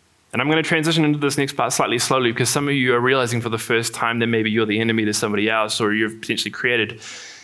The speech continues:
enemies around you because of that insidious self-focused secularism.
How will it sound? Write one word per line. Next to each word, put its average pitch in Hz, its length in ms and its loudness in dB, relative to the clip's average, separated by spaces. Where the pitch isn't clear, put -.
enemies 135 360 0
around 127 500 0
you 104 240 -2
because 143 540 0
of 117 420 -4
that 117 180 0
insidious 117 680 0
self-focused 120 920 0
secularism. 98 760 0